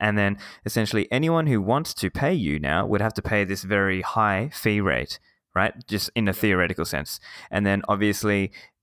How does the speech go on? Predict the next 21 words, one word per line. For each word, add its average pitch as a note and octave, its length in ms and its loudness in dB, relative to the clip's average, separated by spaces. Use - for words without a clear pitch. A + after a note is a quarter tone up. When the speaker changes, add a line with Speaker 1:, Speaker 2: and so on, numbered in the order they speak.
Speaker 1:
what A#2 260 0
you G2 360 0
want D#3 300 0
to A2 80 0
do E2+ 220 0
is F2+ 120 0
have G2+ 240 0
many B2+ 420 2
different B2 440 -4
sources F#2+ 400 -2
of F#2 100 -2
incoming F#2 420 0
liquidity, F2 480 -2
and F#2+ 140 0
that F#2 140 -2
there G2 160 2
would G2 120 2
be G2 160 0
some G2 240 0
level G2 300 2
of F#2 140 -2